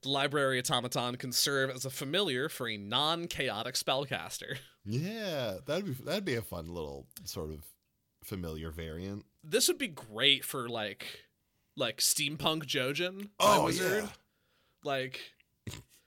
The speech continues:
Speaker 1: 'cause I basically had, like, a holodeck that I
Speaker 2: Mm-hmm.
Speaker 1: stored things in no-, notes in anyway.
Speaker 2: Yeah.
Speaker 1: Um,
Speaker 2: No, those would be great.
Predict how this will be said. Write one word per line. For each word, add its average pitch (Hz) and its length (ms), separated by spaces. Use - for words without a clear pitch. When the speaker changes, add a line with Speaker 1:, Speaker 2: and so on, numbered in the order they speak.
Speaker 1:
'cause 220 140
I 214 120
basically 214 440
had, 156 340
like, 135 200
a 120 60
holodeck 117 680
that 131 100
I 113 200
Speaker 2:
Mm-hmm. 101 260
Speaker 1:
stored 131 420
things 120 540
in 123 160
no-, 131 200
notes 135 360
in 113 180
anyway. 101 720
Speaker 2:
Yeah. 101 360
Speaker 1:
Um, 113 340
Speaker 2:
No, 123 100
those 107 160
would 170 140
be 110 40
great. 151 260